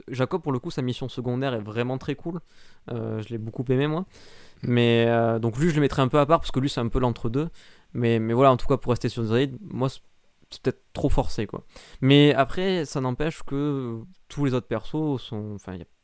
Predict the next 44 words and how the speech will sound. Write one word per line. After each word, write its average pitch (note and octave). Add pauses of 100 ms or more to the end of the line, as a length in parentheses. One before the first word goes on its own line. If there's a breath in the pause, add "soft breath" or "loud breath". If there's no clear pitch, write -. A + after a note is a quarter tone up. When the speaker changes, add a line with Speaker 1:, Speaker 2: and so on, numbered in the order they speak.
Speaker 1:
sont -
extraordinaires, A#2
quoi. - (220 loud breath)
Speaker 2:
Ouais. A#2+ (180)
Speaker 1:
Euh, A#2
je G#2+
veux A#2+
dire, A#2+
l'évolution A#2+
de B2+
Garrus A#2
est, G2 (280)
est A2+
géniale. A#2+ (560 soft breath)
Euh, A2 (920)
comme A2+
j'ai A2
dit, B2+
Mordin, A#2
bon, A2+
moi, A#2+
c'est -
mon A2+
personnage, A#2+
euh, A2
de A2+
cœur C#3
pour G#2+
plein D3+
de C#3
raisons, B2+ (360 loud breath)
mais A2+
c'est -
parce -
que C3+
je -
trouve -
que C#3+
c'est A#2
un A2+
personnage C3+
qu'ils A#2
ont A2+
rendu, A2